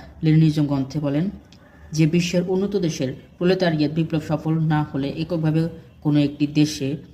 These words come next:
সমাজতন্ত্র চূড়ান্ত বিজয় সম্ভব নয়। লেনিনের মৃত্যুর পর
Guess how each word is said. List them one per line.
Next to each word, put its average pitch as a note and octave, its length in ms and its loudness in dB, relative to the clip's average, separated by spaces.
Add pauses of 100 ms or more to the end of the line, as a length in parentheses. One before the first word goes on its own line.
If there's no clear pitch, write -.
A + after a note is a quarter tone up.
(200)
সমাজতন্ত্র E3 680 -2
চূড়ান্ত F3 320 -2
বিজয় D3 240 -2
সম্ভব C#3 320 -6
নয়। F3+ 140 -2 (300)
লেনিনের D#3 300 4
মৃত্যুর F3+ 340 -2
পর F#3+ 160 0